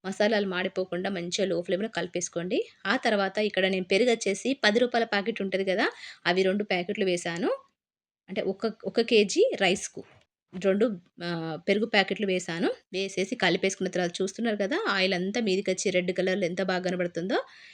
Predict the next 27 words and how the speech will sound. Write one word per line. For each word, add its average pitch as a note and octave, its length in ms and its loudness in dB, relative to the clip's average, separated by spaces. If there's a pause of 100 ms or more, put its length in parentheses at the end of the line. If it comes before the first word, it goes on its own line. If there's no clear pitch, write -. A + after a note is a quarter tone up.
(160)
ఇప్పుడు C4 300 -2
గరం G3 240 2
మసాలా F#3 300 -4
పౌడర్ F3 280 -2
వేసాను. F3 400 -2 (480)
వేసేసి G3+ 320 -4
ఒక A#3+ 180 -4
టూ D#4+ 220 0
మినిట్స్ B3+ 280 4
ఉడికించుకుందాం. F#3+ 640 -2 (520)
ఆ A3 80 -4
తర్వాత G3 420 -2
మనము F#3+ 320 -2
ఫ్రై F#3+ 200 4
చేసుకున్న A3+ 360 0
ఎగ్స్ F#3+ 200 -4
ఉన్నాయి G#3 220 -2
కదా, G#3 180 0 (280)
అవి F3 220 0
కూడా F#3 200 0
వేసేసుకుందాము. F#3 680 -2 (200)
చాలా A3 300 4
థిక్‌గా B3+ 320 -2
అయ్యే A#3 180 6
వరకు A#3 220 0
చూడకండి G3+ 500 0
గ్రేవీ, F#3 360 4